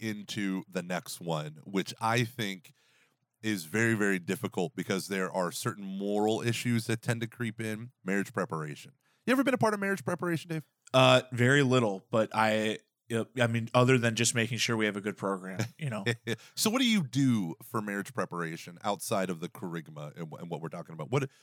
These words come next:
Speaker 1: what is kind of your flow?
Speaker 2: So I, I like the, the weekend retreat model. Okay. Um, and then I like, r-, I like, especially if I can get the pastor to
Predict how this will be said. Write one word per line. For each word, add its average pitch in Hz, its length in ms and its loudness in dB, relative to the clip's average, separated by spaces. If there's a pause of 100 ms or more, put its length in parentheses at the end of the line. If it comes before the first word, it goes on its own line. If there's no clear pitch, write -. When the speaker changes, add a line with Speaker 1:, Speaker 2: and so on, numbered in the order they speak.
(160)
Speaker 1:
what 156 120 2
is 147 80 2
kind 135 180 -2
of 113 80 -4
your 98 120 -2
flow? 87 300 -4 (560)
Speaker 2:
So 135 320 4
I, 151 360 6
I 123 140 6
like 147 200 6
the, 147 240 2
the 123 120 -2
weekend 127 340 0
retreat 120 320 -2
model. 107 400 -4 (180)
Okay. 113 240 -4 (560)
Um, 104 420 4
and 113 140 0
then 113 140 2
I 113 80 6
like, 113 360 4
r-, 107 220 -8
I 113 140 4
like, 113 280 2 (180)
especially 123 560 2
if 110 80 -2
I 110 100 2
can 104 100 -12
get 113 180 -2
the 107 80 -6
pastor 107 420 -2
to 101 340 -4